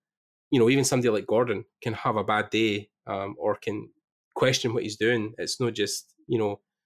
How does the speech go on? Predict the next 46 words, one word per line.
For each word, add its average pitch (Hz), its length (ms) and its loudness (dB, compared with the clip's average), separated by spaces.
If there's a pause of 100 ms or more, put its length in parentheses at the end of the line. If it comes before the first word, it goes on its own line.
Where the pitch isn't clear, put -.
(300)
you 120 80 0
know, 104 80 2
'cause 123 140 -6
there's 131 180 0
so, 180 220 6
I 139 40 -2
mean, 156 220 6
we, 175 100 4
we 170 120 2
talked 196 220 2
about 156 100 6
this 131 160 2
with 117 80 -2
Mache, 120 420 2
where 110 260 0 (460)
there's 135 180 2
so 170 80 6
many 147 140 6
people 135 280 2
who 123 60 2
have 117 100 0
this 110 140 0
high 127 300 0
caliber 107 640 0
existence 113 580 -2
on 104 120 0
the 101 80 -2
industry, 120 360 0
and - 500 -14
people 135 180 0
think 123 220 0
that - 180 -2
they, 104 280 -2
you 123 100 0
know, 123 60 4
they 117 100 2
never 123 180 0
get 120 160 -2
tired, 113 400 0
they 113 60 -6
never 113 180 -2
get 113 160 -6
fed 113 220 -2
up, 110 180 -2
they 113 60 -8
never 110 300 -4